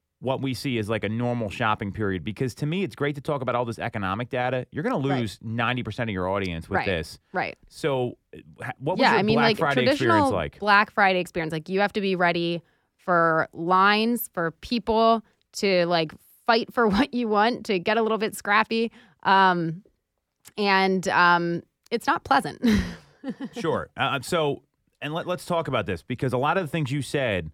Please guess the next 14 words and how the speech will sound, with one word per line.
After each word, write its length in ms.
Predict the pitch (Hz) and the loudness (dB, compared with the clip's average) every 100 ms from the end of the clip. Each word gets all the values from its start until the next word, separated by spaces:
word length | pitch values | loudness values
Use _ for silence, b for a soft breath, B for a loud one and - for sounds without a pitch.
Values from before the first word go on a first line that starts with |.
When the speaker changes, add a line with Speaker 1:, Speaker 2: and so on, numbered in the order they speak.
| _ _ _ _ - | _ _ _ _ -2
Speaker 1:
are 140 | 127 | -2
exactly 720 | 113 98 131 143 156 165 160 | 0 -2 0 0 -2 -4 -6
what 380 | 127 110 127 - - | -6 -2 -2 -4 -10
happened 480 | - 131 113 123 | -4 -2 -2 -4
in 140 | 120 110 | -4 -4
the 80 | 104 | -2
marketplace. 600 | 110 110 - 104 87 80 | -2 -2 -6 -6 -6 -4
So 260 | - 123 | -4 -2
Speaker 2:
Mm-hmm. 140 | 185 233 - _ 117 | -2 -6 -10 _ -4
Speaker 1:
lines 440 | 135 151 185 156 | -2 0 -2 -4
to 120 | - | -4
get 200 | 151 147 | -2 -2
into 180 | 143 135 | -2 -4
stores. 500 | - 131 80 - - | -4 -4 -6 -8 -16